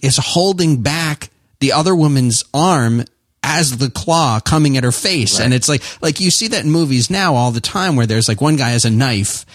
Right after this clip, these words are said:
Speaker 1: and the, and he's trying to stab and, like, it's getting really close to the other guy's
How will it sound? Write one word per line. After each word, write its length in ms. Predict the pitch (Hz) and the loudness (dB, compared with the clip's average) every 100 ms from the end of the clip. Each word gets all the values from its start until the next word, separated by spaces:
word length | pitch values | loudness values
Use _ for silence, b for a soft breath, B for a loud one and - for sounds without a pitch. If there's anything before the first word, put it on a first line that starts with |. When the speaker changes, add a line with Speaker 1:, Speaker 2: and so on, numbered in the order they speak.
| B | B
Speaker 1:
and 160 | - 123 | -2 0
the, 120 | 123 | 0
and 120 | 127 | 0
he's 120 | 120 - | -2 -2
trying 400 | - 151 151 127 | -2 0 0 0
to 80 | |
stab 340 | 127 - 143 139 | -2 -2 -2 0
and, 80 | 120 | 0
like, 200 | 120 127 | -2 -4
it's 120 | - | -6
getting 240 | - 180 165 | -6 -8 -10
really 300 | 196 190 185 | -10 -6 -6
close 320 | - 180 190 | -4 -2 -2
to 100 | 185 | -2
the 140 | 170 170 | -2 0
other 160 | 165 | -2
guy's 260 | 160 156 | 0 0